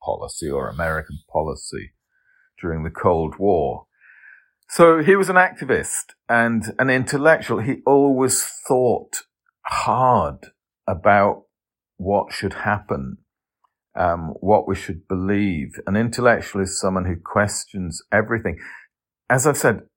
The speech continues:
with Kierkegaard, it doesn't mean you can't have fundamental beliefs. Kierkegaard was a devout Christian. And, y-, you know, Marx was a Hegelian of sorts. You know, people can be committed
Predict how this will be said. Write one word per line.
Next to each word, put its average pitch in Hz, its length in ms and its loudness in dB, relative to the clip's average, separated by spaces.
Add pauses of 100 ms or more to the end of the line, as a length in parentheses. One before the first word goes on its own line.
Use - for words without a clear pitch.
(220)
with 113 280 -6
Kierkegaard, 127 800 2
it 107 200 -4
doesn't 127 380 0
mean 117 240 0
you 92 180 -4
can't 110 400 0
have 92 220 -4
fundamental 95 720 -2
beliefs. 87 760 -4
Kierkegaard 98 580 -2
was 82 160 -6
a 87 140 -8 (200)
devout 90 560 0
Christian. - 760 -6 (920)
And, 87 360 -2 (720)
y-, 87 240 -6 (100)
you 101 120 -4
know, 92 320 0 (180)
Marx 101 580 2
was 92 260 -4
a 87 280 0 (280)
Hegelian 95 800 0
of 76 140 -6
sorts. - 800 -4
You 90 80 -6
know, 92 100 -2
people 139 380 -2
can 107 240 -4
be 95 140 -2
committed - 840 -4